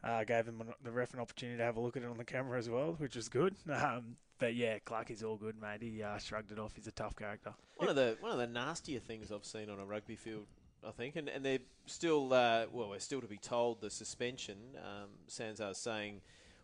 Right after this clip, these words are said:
Speaker 2: Wednesday, no, Thursday they'll, they'll announce that. Uh,
Speaker 1: <laughs>
Speaker 2: there's, there's a submission being made by Tavita Nyambura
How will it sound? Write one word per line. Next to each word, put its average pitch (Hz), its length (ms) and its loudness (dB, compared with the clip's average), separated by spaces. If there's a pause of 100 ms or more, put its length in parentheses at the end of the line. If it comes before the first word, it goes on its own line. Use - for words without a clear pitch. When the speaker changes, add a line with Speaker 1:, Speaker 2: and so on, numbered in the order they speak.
Speaker 2:
Wednesday, 120 920 2 (180)
no, 110 120 -2 (180)
Thursday 147 520 8
they'll, 98 360 -2
they'll 104 200 -4
announce 110 420 -2
that. 110 280 -8 (160)
Uh, 101 180 -6
Speaker 1:
<laughs> - 20 -8
Speaker 2:
there's, - 360 -6 (220)
there's 104 180 -10
a 104 40 -12
submission 113 520 -6
being 104 240 -4
made 104 320 0
by 95 220 -4
Tavita 98 360 -6 (260)
Nyambura 101 440 -6